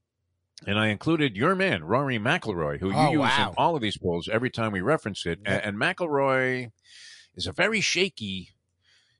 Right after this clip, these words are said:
Speaker 1: suspect, uh, in this, uh, particular field, and I chose him, uh, over a bunch of other guys that, that probably, uh, might fare better,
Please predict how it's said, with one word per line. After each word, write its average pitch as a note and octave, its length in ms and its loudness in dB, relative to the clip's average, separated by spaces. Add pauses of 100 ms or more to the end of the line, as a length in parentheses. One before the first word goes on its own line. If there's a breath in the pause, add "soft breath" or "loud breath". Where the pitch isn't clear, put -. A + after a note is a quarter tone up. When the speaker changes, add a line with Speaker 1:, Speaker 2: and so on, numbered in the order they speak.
Speaker 1:
suspect, D#3+ 640 0
uh, F2+ 180 2
in G2 360 -2
this, F#2+ 260 -4
uh, F2+ 60 2
particular F2 540 -2
field, F#2+ 480 -2
and G#2 760 0
I G2 120 -2
chose E3 360 -2
him, C#3+ 320 -2
uh, A#2+ 120 4
over A#2 280 2
a G2 60 2
bunch D#3 280 -4
of B2+ 80 -6
other C3+ 200 -2
guys B2+ 380 -2
that, F#2 120 -4
that F#2 180 -6
probably, G#2+ 640 -2
uh, F#2 220 4
might G#2+ 260 -2
fare A2+ 240 2
better, A#2+ 380 2